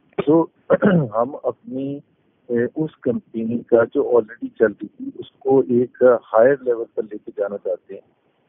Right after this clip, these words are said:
जब हम बराह रास्त आवाम तक पहुंच के इस हुकूमत की जो incompetence है, जो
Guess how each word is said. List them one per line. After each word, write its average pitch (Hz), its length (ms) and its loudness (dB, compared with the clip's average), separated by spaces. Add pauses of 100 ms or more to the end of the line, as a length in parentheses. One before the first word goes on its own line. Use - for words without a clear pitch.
(120)
जब 123 180 2
हम 139 100 -4
बराह 104 260 -2
रास्त 113 720 -2 (380)
आवाम 101 320 -6 (140)
तक 117 80 -2
पहुंच 107 500 -10 (100)
के 95 320 -12 (320)
इस 123 140 -2 (120)
हुकूमत 107 500 -4 (160)
की 113 520 0 (120)
जो 104 560 -4 (300)
incompetence 113 800 2 (140)
है, 98 220 4
जो 101 180 -8